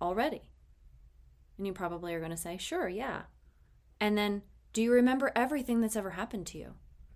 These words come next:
And of course, you're gonna look back into your past and say, "Well, no, of course not." So there are differing opinions about this, and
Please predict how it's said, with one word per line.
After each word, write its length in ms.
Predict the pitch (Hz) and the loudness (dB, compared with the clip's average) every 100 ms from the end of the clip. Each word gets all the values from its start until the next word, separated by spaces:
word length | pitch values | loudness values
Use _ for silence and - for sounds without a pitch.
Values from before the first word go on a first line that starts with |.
| - - - - - - | -20 -20 -20 -20 -12 -4
And 240 | 202 202 | -2 -2
of 100 | - | -2
course, 240 | - 170 | 0 0
you're 60 | 220 | 0
gonna 120 | 214 | -2
look 200 | 202 196 | -2 -2
back 200 | 185 175 | -2 -4
into 140 | 185 170 | -6 -8
your 100 | 160 | -8
past 300 | 170 160 - | -6 -8 -10
and 80 | |
say, 140 | 160 170 | -8 -8
"Well, 160 | 190 | -4
no, 220 | 233 320 165 | -2 -2 -4
of 140 | - | -6
course 300 | - 240 - | -8 -8 -8
not." 180 | - - - - - - - - - - - | -12 -14 -18 -20 -20 -20 -20 -20 -20 -20 -14
So 920 | - - 233 226 220 220 220 220 - - - - - - - - - - - | -4 4 8 8 8 6 4 2 0 -14 -20 -20 -20 -20 -20 -20 -20 -20 -6
there 320 | 208 320 - | 2 4 4
are 180 | - 294 | 4 4
differing 420 | 285 277 247 226 | 2 0 0 0
opinions 420 | - 196 180 170 | 0 -2 -2 -4
about 300 | 175 - - | -6 -6 -6
this, 380 | - 190 - - - | -6 -6 -6 -8 -8
and 720 | 185 175 175 170 170 170 165 | -6 -4 -4 -4 -4 -6 -8